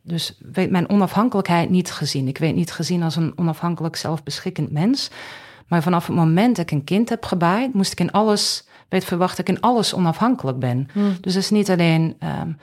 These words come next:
Speaker 1: financieel, maar, maar ik heb het eigenlijk vooral, hetgeen wat ik als alleenstaande moeder bijvoorbeeld het, het allerzwaarste vond. En daar, daar had ik me niet op voorbereid, of nog altijd vind,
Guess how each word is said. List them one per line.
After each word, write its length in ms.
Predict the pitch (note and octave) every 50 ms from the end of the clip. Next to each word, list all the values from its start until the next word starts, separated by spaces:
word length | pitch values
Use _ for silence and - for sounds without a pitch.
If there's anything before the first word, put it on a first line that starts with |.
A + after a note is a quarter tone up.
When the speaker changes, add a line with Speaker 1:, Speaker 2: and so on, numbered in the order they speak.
| - _ - -
Speaker 1:
financieel, 640 | - - G3 E3+ E3 D#3+ D#3 - D#3+ E3 F3 F#3 G3
maar, 300 | G3 F3 E3 D#3+ D#3 - -
maar 180 | - F3+ E3 E3
ik 180 | C3 - -
heb 80 | - D3+
het 60 | D3+ D3+
eigenlijk 240 | D#3 D#3+ D#3 D#3 -
vooral, 300 | - D3+ D3 D3 E3 F3+ -
hetgeen 320 | - - - - E3 D#3+
wat 100 | D#3+ D3+
ik 160 | C#3+ F3 -
als 300 | - D#3+ - - - - _ - -
alleenstaande 540 | - E3 D#3+ D#3+ D#3 D3+ - - D#3 D3 D3
moeder 480 | D3+ D3 D#3 E3 F3+ E3+ D#3+ D3+ D3+ D3 - - - - - - - -
bijvoorbeeld 540 | - - - - C#3 C#3 C#3 - C3+ C#3+ C#3+
het, 180 | - C#3+ - -
het 220 | - F#3 D3+ - -
allerzwaarste 720 | - D#3+ D#3 D3+ - - - D3+ D#3 F#3+ A#3 A3 - -
vond. 300 | - - D3+ D3 D3 C#3+
En 100 | D3 D3
daar, 240 | C#3+ C#3+ C#3+ D3 -
daar 240 | - D#3 D#3 E3 F3
had 180 | C#3+ D#3+ F3+ D#3
ik 140 | D#3+ -
me 100 | - E3+
niet 220 | D#3 D#3 F3 G3+ -
op 100 | - -
voorbereid, 760 | - - D#3 E3 F#3 F#3 F3 E3 D#3 D#3+ G3 A#3 C4 - - - - - - - - -
of 120 | - - -
nog 180 | D3+ - -
altijd 400 | C3 B2+ - - C#3+ D3+ F#3 -
vind, 280 | - - F3+ F#3+ G3+